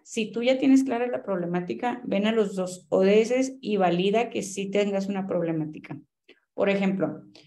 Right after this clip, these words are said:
yo puedo decir, yo considero que un problema grande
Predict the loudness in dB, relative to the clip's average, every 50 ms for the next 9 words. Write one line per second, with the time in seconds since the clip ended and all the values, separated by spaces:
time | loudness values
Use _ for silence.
0 | _ _ _ _ _ _ _ _ 0 0 2 4 4 6 6 8 8 6 6 4
1 | 2 0 -2 -2 -2 -4 -6 -14 -20 _ _ _ _ _ _ _ _ _ _ _
2 | _ _ _ _ _ _ _ _ _ _ _ _ _ _ _ -2 -2 0 2 4
3 | 4 6 6 6 6 6 6 4 2 0 0 -2 0 0 0 0 0 0 -2 -2
4 | -4 -4 -2 -2 0 0 0 -2 -2 -4 -4